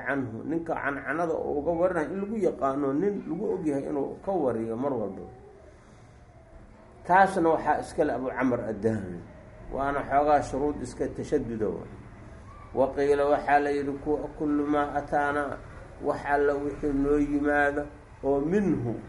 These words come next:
yacni mucancanka wixii ka mid aho noo yimaado, munqadicuun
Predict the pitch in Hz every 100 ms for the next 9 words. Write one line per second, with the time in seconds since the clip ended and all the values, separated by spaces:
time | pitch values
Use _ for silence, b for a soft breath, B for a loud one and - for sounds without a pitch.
0 | - - - - 123 131 131 123 110 -
1 | - - - 127 131 139 175 139 147 -
2 | 135 135 147 147 127 131 143 156 131 123
3 | 127 175 175 139 113 101 - - - -
4 | 127 147 147 139 139 143 139 143 147 147
5 | 147